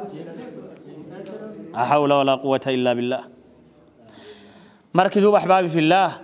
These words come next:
talbiyaa reefu ta'an duuba waan nurraa fedhan, ak talbiyaa sunatiin ooftu, ak atin umraa kee jirtu, bakka atini, eh, Ka'baati laan agartutti. Naam. Umar, Ibn Umar, afwan, Ibn Umar warra gadiman radiyallahu ta'ala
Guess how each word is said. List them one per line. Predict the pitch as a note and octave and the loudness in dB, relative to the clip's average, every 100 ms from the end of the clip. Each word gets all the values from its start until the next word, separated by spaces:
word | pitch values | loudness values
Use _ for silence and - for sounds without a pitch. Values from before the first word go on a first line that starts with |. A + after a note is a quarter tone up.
| - | -8
talbiyaa | D3+ D3 D3 F#3 | -2 0 4 4
reefu | F#3+ F3 D#3 | 4 2 2
ta'an | F3 F#3 | 2 2
duuba | F3+ F3+ | 0 2
waan | F3+ F3+ | 2 2
nurraa | E3 D3 | 2 2
fedhan, | G3+ G#3 | 2 2
ak | F#3 D#3 | 0 -2
talbiyaa | D#3 C#3+ F3+ F3+ | -2 2 2 2
sunatiin | E3 C#3+ D3+ | 0 -2 2
ooftu, | G#3+ G#3+ G#3+ F#3+ | 4 4 0 -4
ak | E3 | -2
atin | D#3+ | 0
umraa | D#3 F#3 F#3+ | 0 2 2
kee | F#3 G#3 | 4 2
jirtu, | G3 F#3+ - - - | 2 -2 -4 -18 -4
bakka | D3+ D#3+ - E3+ | 0 0 2 2
atini, | D#3 D#3 E3 F#3 - - - - D3 C#3+ D#3 | 2 0 0 -2 -4 -20 -12 -2 0 2 2
eh, | D3+ D3 | 2 2
Ka'baati | F3 E3+ D#3+ D3 C#3+ | 2 4 4 2 4
laan | C3+ | 2
agartutti. | D3 C3 C#3+ C3+ - - _ _ _ _ _ _ _ _ _ _ _ _ | 2 0 -2 -8 -10 -20 _ _ _ _ _ _ _ _ _ _ _ _
Naam. | C#3+ D#3+ D3 G2 - - - - - - _ _ _ _ _ _ - | 0 2 2 -2 -14 -20 -20 -20 -20 -20 _ _ _ _ _ _ 0
Umar, | A3+ A#3+ F#3 E3 | 4 4 2 0
Ibn | E3+ | 0
Umar, | F#3 A3+ F#3+ | 2 4 4
afwan, | F3+ F#3+ | 4 2
Ibn | F3 F3 | 0 0
Umar | G3+ G#3+ | 2 4
warra | G3+ F#3+ F3 | 4 4 2
gadiman | F3+ F#3+ | 2 2
radiyallahu | E3 E3 F3 F3+ | 2 2 2 2
ta'ala | E3 F3+ | 2 2